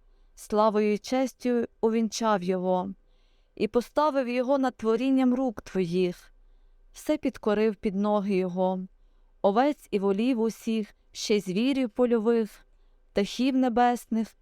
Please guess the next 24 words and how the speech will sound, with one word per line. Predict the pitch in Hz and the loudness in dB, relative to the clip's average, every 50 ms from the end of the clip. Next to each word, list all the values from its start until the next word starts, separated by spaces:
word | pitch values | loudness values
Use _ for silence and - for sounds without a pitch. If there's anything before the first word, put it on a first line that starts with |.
| _ _ _ _ | _ _ _ _
і | - - 202 202 | -2 0 2 2
риб | 208 226 254 233 | 4 2 2 2
морських, | 240 233 240 240 220 - - - - 233 233 220 - | 2 2 2 0 -2 -6 -10 -4 -2 -2 -2 -2 -4
що | - - - 226 | -6 -6 -6 -6
ходять | - - 233 226 208 220 208 - | -2 0 0 2 2 2 0 0
стежками | - - - 220 - - - 226 226 226 220 214 | -6 -4 -4 -4 -4 -2 0 0 2 2 2 0
морськими. | 202 208 208 202 - - - - 220 214 214 202 202 202 196 202 - _ _ _ _ _ _ _ _ _ _ _ _ | 0 -2 -4 -6 -10 -8 -2 0 0 2 2 0 -2 -2 -4 -8 -14 _ _ _ _ _ _ _ _ _ _ _ _
Господи, | 190 175 185 226 226 226 208 - - - 175 170 170 180 185 185 - _ _ _ _ - _ _ _ _ _ - | -10 -4 0 0 0 0 0 -4 -8 -8 -6 -4 -2 -2 -4 -4 -8 _ _ _ _ -20 _ _ _ _ _ -8
Боже | 185 185 240 277 294 262 220 208 208 196 | -2 0 2 2 4 2 2 0 -2 -2
наш, | 190 190 196 196 202 | 0 -2 -2 0 0
яке | 247 262 - 349 381 370 | -2 0 2 0 0 2
величне | 240 240 233 226 254 233 - - - 208 214 | 2 0 2 2 0 0 -2 -4 -4 -2 0
ім'я | 220 214 202 190 233 247 254 | 0 0 0 0 0 0 0
Твоє | - - - 208 208 208 208 | -2 -2 -2 0 0 0 -2
по | - - 165 | -2 -4 -6
всій | 165 - - - 311 302 285 | -8 -8 -8 -6 -4 -4 -4
землі! | 226 - 233 220 214 202 202 202 190 180 180 180 - _ _ _ _ _ _ _ _ | -2 -2 -2 0 0 0 0 0 -2 -2 -4 -6 -12 _ _ _ _ _ _ _ _
Слава | - - - - 202 202 190 190 190 | -20 -12 -4 -2 0 0 0 0 -2
Отцю | 190 190 - - - 247 262 277 - | -2 -2 -6 -8 -6 -4 -4 -2 -2
і | - 220 | -2 -4
Сину | - - - 226 226 233 226 226 220 | -4 -4 -2 -2 0 0 0 0 0
і | 220 | -2
Святому | 208 - - 196 208 - 226 220 214 220 208 | -4 -4 -4 -4 -4 -2 -4 -4 -2 -4 -2
Духові, | 190 202 214 214 - - 208 190 - 202 202 | -2 -2 -2 -4 -4 -6 -8 -6 -6 -8 -10